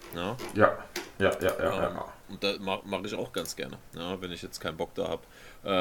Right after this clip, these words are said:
Speaker 1: am Kabelzug mir alles aufzubauen, ne?
Speaker 2: Ja, genau.
Speaker 1: Alright,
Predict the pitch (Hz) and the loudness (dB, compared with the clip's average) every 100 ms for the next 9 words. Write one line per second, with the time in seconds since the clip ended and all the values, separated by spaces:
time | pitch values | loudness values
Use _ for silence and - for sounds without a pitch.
0 | 85 78 80 92 90 87 - 90 - 85 | 4 0 -2 0 0 -2 -4 -6 -4 -4
1 | 85 - - - - 78 - - - 85 | -2 -4 -6 -8 -10 -10 -12 -16 -10 -8
2 | 101 123 - - - - - - 101 - | -8 -10 -18 -20 -20 -20 -10 8 8 8
3 | 95 92 95 107 87 - | 6 6 6 4 0 -8